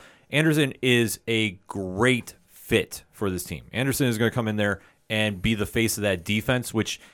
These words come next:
they haven't had one since J J Watt, let's be honest. And if he can produce at a, at a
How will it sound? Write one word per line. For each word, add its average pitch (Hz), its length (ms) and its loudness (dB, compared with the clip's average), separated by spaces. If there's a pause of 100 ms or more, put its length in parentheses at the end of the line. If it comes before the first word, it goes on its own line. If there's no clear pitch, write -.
(160)
they 143 100 4
haven't 185 200 6
had 175 220 4
one 175 120 4
since 156 200 -2
J 165 180 -2
J 160 140 0
Watt, 156 260 2
let's 101 140 -4
be 139 120 -4
honest. 143 440 -6 (520)
And 127 440 2
if 120 160 -4
he 165 120 0
can 175 140 0
produce 160 480 0
at 123 160 0
a, 117 240 0
at 110 160 -2
a 104 260 0